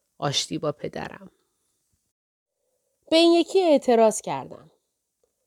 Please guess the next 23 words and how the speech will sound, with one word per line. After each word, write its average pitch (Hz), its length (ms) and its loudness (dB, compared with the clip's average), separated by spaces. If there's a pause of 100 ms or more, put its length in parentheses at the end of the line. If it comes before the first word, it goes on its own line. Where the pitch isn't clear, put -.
(400)
کلود، 254 380 2
واقعاً 262 600 2
حالا 226 300 0
وقت 220 300 -4
این 190 160 -4
کار 170 240 -4
نیست. - 340 -16 (440)
می‌بینی 311 280 2
که 196 100 -6
سرم 170 360 -2
چقدر 156 320 -8
شلوغه. 156 500 -14 (640)
همینجوری 302 540 4
هم 294 140 2
یه 285 120 2
دقیقه 247 220 2
برای 220 200 2
خودم 233 340 -2
وقت 233 220 -4
ندارم. 180 500 -2 (1080)
کامی، 156 480 2 (500)
اتفاقاً 254 840 4
برعکس. - 760 -8